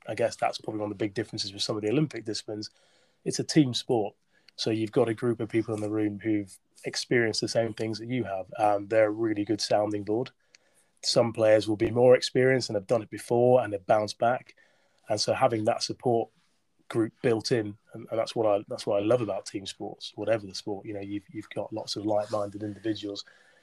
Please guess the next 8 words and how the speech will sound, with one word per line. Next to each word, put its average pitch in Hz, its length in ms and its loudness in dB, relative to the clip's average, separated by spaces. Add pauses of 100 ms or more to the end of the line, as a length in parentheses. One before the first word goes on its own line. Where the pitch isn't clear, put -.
(360)
working 113 280 2
towards 104 240 -2
a 101 40 -8
common 104 280 -2
goal. 98 360 0 (220)
That 110 220 0 (140)
definitely 104 480 0
helps. - 500 -2